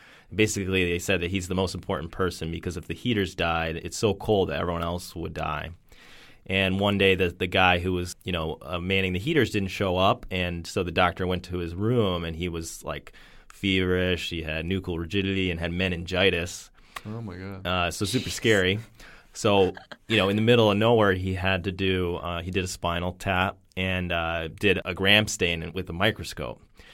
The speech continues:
Speaker 2: Wow.
Speaker 1: And so he said he remembered, you know, doing gram stains from medical school. And the whole point of this talk was to, like, gain skills so that, you know, you never know when you're gonna need them. And then he, you know, he treated, he saw that it was, I, I don't remember the bug, but he saw that it was bacterial meningitis,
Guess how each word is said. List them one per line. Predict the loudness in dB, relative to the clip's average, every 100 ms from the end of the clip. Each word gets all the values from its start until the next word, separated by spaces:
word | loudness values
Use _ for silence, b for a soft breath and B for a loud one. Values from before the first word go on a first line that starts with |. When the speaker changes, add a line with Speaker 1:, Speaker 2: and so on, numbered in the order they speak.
| B
Speaker 2:
Wow. | B -4
Speaker 1:
And | -2
so | 2 2
he | 0
said | 0 0 2
he |
remembered, | 0 2 2 4 2 2
you | 0
know, | 0
doing | 0 -2 0
gram | 0 0
stains | -2 -4 -2 -2 -6
from | -6 -4 -4 -6 -10 -10
medical | -2 0 0 -6
school. | -8 -6 -6 -6 -8
And | -18 -20 -16 -2
the | 2
whole | 2
point | 4 2
of |
this | 0 -2
talk | 0 0
was | -2 -8
to, | -10 -6
like, | -4 -6 -10 b b b 0
gain | 4 4 4
skills | -2 0 4 4 4 0
so | 0
that, | 0 0 -2
you | -2
know, |
you | 0
never | 0 0 0
know | -2
when | -4
you're | -4
gonna | -4 -4
need | -2 0
them. | -2 -6 -8
And | -6 -4
then | -4
he, | -6
you | -6
know, | -6
he | -8
treated, | -8 -6 -6 -6
he | -6
saw | -4 -4
that | -4
it | -8
was, | -10 -14 -10
I, | -8
I | -6
don't | -6 -6
remember | -6 -8
the | -8
bug, | -6 -6 -6 -8
but | -10
he | -10
saw | -6 -4 -4
that | -6
it | -10
was | -10
bacterial | -10 -10 -8 -8 -6
meningitis, | -8 -2 2 2 0